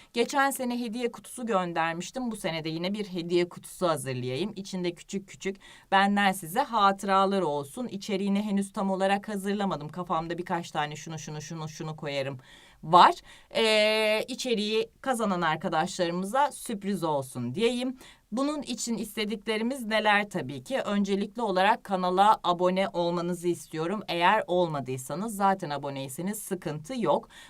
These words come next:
Bu videonun altına "Katıldım." yazmanızı istiyorum gençler. Instagram'dan da beni takip edin.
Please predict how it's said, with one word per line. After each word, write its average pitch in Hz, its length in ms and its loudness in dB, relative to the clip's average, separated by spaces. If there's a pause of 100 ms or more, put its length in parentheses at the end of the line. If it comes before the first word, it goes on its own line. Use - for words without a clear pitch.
(100)
Bu 262 100 0
videonun 220 460 0
altına 208 520 2
"Katıldım." 202 640 -2
yazmanızı 139 600 -2
istiyorum 147 600 -4
gençler. 233 520 0
Instagram'dan 202 880 2
da 180 120 2
beni 214 400 -2
takip 180 500 0
edin. 135 280 -2